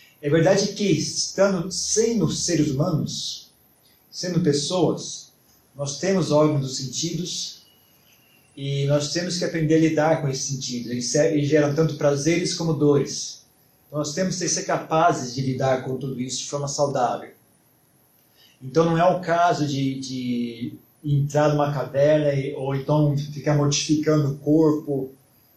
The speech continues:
ficar, não, fazendo isso, porque co-, como se os prazeres sensuais fossem o demônio. Eles não são, eles são apenas um fenômeno normal, eles são um fenômeno comum. É que nem a, o fogo, por exemplo, né? Você,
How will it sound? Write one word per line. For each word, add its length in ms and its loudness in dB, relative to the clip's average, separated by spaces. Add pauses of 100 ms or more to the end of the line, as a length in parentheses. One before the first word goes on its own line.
(160)
ficar, 580 -2
não, 260 -4
fazendo 440 -2
isso, 420 -14
porque 420 2
co-, 180 -2
como 240 2
se 80 -4
os 80 -4
prazeres 560 2
sensuais 640 0
fossem 360 0
o 40 0
demônio. 500 2 (840)
Eles 140 -10
não 120 -2
são, 300 0
eles 140 -6
são 140 -4
apenas 280 -2
um 80 -4
fenômeno 420 -2
normal, 460 2
eles 120 -6
são 160 -6
um 60 -10
fenômeno 420 -2
comum. 440 -4 (1400)
É 120 -8
que 200 -10
nem 480 0
a, 720 2
o 40 -6
fogo, 460 4
por 80 -10
exemplo, 280 -12
né? 140 -6
Você, 500 0